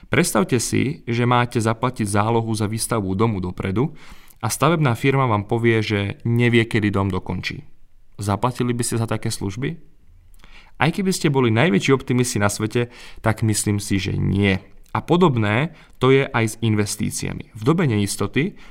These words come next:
ktorá je dnes na trhu, investori absolútne netušia, čo sa bude diať, kedy to skončí, ako to skončí, nevidia svetlo na konci tunela.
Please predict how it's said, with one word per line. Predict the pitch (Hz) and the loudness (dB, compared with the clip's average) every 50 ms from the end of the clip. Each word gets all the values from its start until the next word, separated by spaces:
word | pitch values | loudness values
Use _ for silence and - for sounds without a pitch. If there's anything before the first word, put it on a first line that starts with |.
| - - - | -20 -20 -12
ktorá | - - 120 120 113 | -4 -2 0 0 0
je | 110 107 107 | 0 0 0
dnes | 101 92 95 | 0 0 0
na | 98 95 | -2 -2
trhu, | - - 101 110 120 123 - - | -2 -4 -2 -2 -2 -4 -4 -4
investori | 127 123 117 123 117 - - - 123 120 117 - | -4 -2 -2 -2 -4 -4 -2 0 0 0 0 -2
absolútne | - 131 - - - - 127 113 - 107 | -4 -4 -4 -4 -4 -2 -2 -2 0 0
netušia, | 107 101 101 - 98 - - 110 107 104 | -2 -2 -2 -4 -4 -4 -4 -4 -4 -4
čo | 107 | -4
sa | 101 - - | -6 -4 -4
bude | 101 98 95 98 101 | -4 -6 -6 -8 -8
diať, | 95 95 95 95 107 - - - - - - - - | -6 -6 -6 -6 -6 -8 -14 -18 -20 -20 -20 -14 -6
kedy | - - 113 120 120 117 | 0 2 4 4 4 2
to | 139 135 | 0 -2
skončí, | - - 135 135 131 - - 123 120 120 135 - - | 0 -2 0 0 0 -2 -2 -4 -4 -6 -6 -6 -4
ako | 107 113 - 117 117 | -4 -2 -2 -4 -4
to | - 117 - | -4 -4 -6
skončí, | - - 113 113 110 - - 107 107 - - - - - - - - - 117 | -4 -4 -2 -2 -2 -4 -4 -6 -6 -8 -16 -20 -20 -18 -18 -14 -6 0 2
nevidia | 123 139 147 151 160 143 143 147 147 139 | 4 4 4 4 2 2 2 2 2 2
svetlo | - - - 127 117 117 - 117 | 0 -2 -2 0 -2 -2 0 0
na | 110 104 104 | -2 -2 -2
konci | - 107 104 - - 104 | -2 -4 -4 -2 -2 -4
tunela. | - 95 90 90 87 - - - | -4 -4 -6 -4 -6 -8 -10 -12